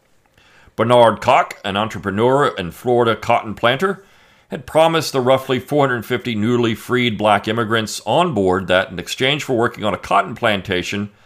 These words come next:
they would receive homes, health care, schooling, and at the end of their four-year contract, sixteen acres of land and back wages." Now, what is that exactly?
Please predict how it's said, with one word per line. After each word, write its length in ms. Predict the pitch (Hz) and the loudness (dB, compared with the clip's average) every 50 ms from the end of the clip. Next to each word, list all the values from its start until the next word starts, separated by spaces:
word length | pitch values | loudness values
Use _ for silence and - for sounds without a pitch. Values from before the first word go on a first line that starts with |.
| _ _ _ _ _ _ | _ _ _ _ _ _
they 100 | - 104 | 0 2
would 160 | 151 175 185 | 4 4 2
receive 400 | 175 165 151 - - 147 139 123 | 2 2 -2 -2 0 -2 -2 -2
homes, 440 | - - 117 139 147 175 185 - - | 0 0 0 2 0 -2 -4 -8 -6
health 300 | - - 147 147 - - | 0 0 0 0 0 -4
care, 240 | - 127 127 151 160 | -6 -4 -4 -4 -4
schooling, 580 | 156 - - - 101 104 131 143 175 202 - - _ _ _ _ _ _ _ - | -6 -6 -2 0 2 2 2 0 -2 -8 -10 -14 _ _ _ _ _ _ _ -6
and 120 | - 104 | -4 -4
at 80 | 107 - | -2 0
the 160 | 113 113 131 | 0 2 2
end 100 | 156 170 | 2 2
of 60 | 165 | 2
their 120 | 139 143 | 2 0
four-year 380 | - - - 131 127 117 110 107 | 0 0 0 0 0 2 2 0
contract, 640 | 101 - - - - 185 - - 127 123 123 - | -2 0 0 0 0 0 0 2 2 2 2 0
sixteen 340 | - - 170 - - - 151 | -2 -4 -4 -4 -4 -4 -2
acres 300 | 131 127 107 113 123 110 | -2 -2 -2 -2 -4 -4
of 80 | 113 90 | -4 -2
land 340 | 98 98 98 98 101 101 - | 0 0 2 0 -2 -4 -4
and 220 | - 101 95 85 | -6 -8 -6 -4
back 300 | - 80 71 78 - - | -2 -2 -2 -4 -6 -4
wages." 440 | - - 135 147 139 - 73 - - | 0 2 2 2 0 -2 -6 -12 -6
Now, 280 | - 139 139 95 - - _ _ _ _ _ _ _ _ _ _ _ _ _ _ _ _ _ _ _ _ _ _ | -2 0 0 0 0 -6 _ _ _ _ _ _ _ _ _ _ _ _ _ _ _ _ _ _ _ _ _ _
what 140 | - - 269 | -2 0 2
is 200 | 220 131 98 - | 2 2 0 0
that 180 | - 78 71 73 | 0 0 0 0
exactly? 640 | 73 69 69 80 73 78 - - 107 117 156 139 | -4 -6 -6 -6 -6 -6 -8 -6 -8 -8 -8 -10